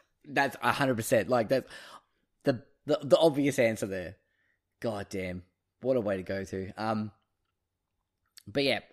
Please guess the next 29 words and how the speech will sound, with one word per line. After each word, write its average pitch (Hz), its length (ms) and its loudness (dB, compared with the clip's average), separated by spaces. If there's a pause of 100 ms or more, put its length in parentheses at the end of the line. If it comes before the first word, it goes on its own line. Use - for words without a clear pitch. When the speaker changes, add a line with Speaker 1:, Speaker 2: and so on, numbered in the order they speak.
Speaker 2:
I, 135 180 2 (140)
you'll, 151 360 0 (200)
I'm, 143 280 0
I'm 139 360 2 (680)
guaranteeing 151 640 2
you'll 117 140 -2
hear 113 180 -6
me 110 100 -6
talk 95 220 -10
about, 90 260 -8 (800)
or 95 200 -2
talk, 110 340 -4
I 104 100 -4
hear 135 220 -2
us 123 160 -2
Speaker 1:
I - 40 -12
Speaker 2:
talk 131 80 -4
Speaker 1:
mean, 139 100 -4
Speaker 2:
about - 200 -14
this - 160 -18
a 90 40 -10
lot 80 200 -8
more. 87 240 -12 (260)
Speaker 1:
we'll 135 140 -8
see 165 220 -2
even 156 180 -2
more 156 200 -2
of 151 120 -6
it 165 160 -4